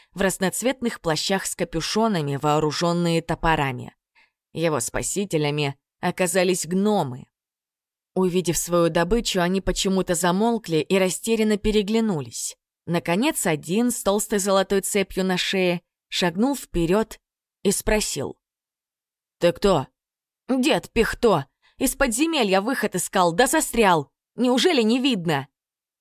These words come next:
"Вижу", зловеще проговорил старший,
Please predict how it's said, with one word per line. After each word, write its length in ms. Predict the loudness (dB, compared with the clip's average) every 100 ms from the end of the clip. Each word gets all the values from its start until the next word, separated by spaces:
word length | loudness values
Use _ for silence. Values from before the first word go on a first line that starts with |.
| _ _
"Вижу", 840 | -2 0 2 2 2 0 -4 -4 _ _ _ _ _ -12
зловеще 580 | -2 0 0 -2 -4 -4
проговорил 580 | -2 -2 0 2 2 -2
старший, 720 | -2 -2 -2 -2 -6 -8